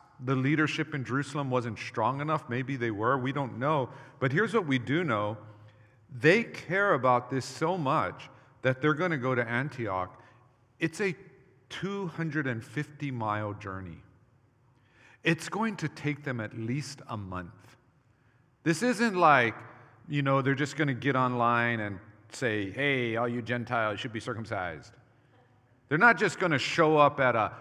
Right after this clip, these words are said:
church business meeting and say, "We should circumcise, you know, have these Gentiles circumcised,"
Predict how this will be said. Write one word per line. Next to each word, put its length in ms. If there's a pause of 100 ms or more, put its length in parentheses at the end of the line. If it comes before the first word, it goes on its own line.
(120)
church 340
business 420
meeting 300
and 120
say, 280 (400)
"We 440
should 220
circumcise, 840
you 100
know, 100
have 200
these 200
Gentiles 420
circumcised," 720